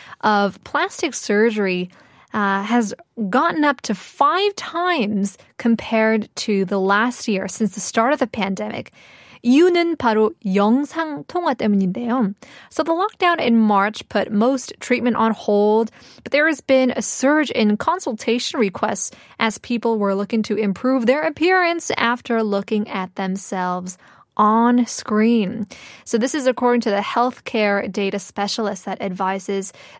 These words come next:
the Office for National Statistics, and these are full fact proof stats. So according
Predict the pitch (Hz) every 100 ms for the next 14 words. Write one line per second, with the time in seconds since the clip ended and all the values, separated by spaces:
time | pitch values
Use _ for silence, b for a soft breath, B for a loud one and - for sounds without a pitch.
0 | - 208 202 208 214 220 214 - 214 202
1 | 208 - 208 240 262 - 233 214 240 -
2 | 208 - 208 - 202 - - 202 214 262
3 | 254 - 214 208 - - - 247 269 -
4 | - 202 214 - _ - - 233 262 247
5 | - B B - - - 226 226 - -
6 | - B B B B - 311 - 339 349
7 | 349